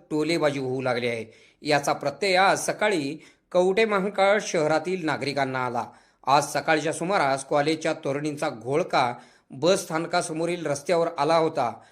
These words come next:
यावेळी यातील एका कॉलेजच्या तरुणीने "माझ्या माणसाकडे बघायचा तुझा काय संबंध?"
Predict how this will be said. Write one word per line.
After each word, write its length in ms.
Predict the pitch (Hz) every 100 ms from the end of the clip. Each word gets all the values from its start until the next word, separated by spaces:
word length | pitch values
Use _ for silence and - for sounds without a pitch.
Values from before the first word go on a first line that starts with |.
| _ -
यावेळी 520 | 143 170 226 185 156
यातील 340 | 156 147 185
एका 200 | 170 180
कॉलेजच्या 520 | 170 160 151 160 160 156
तरुणीने 540 | - 156 185 156 131
"माझ्या 400 | 135 135 135 160
माणसाकडे 600 | 151 139 135 185 185 180
बघायचा 420 | 165 151 165 175
तुझा 340 | 170 147 139 190
काय 200 | 214 202
संबंध?" 440 | 202 165 151 127